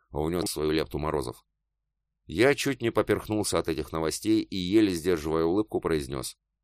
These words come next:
«Мне он известен как хабаровский купец Цзи Фэнтай,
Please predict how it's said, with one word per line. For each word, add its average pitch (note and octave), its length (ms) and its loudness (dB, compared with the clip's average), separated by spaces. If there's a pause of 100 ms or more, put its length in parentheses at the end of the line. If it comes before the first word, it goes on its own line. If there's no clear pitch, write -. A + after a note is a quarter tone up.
(520)
«Мне C#3+ 320 0
он C#3+ 180 2
известен B2 580 0
как G2 200 0
хабаровский G#2+ 640 0
купец A2 600 0
Цзи E2 380 -4
Фэнтай, G2 640 -2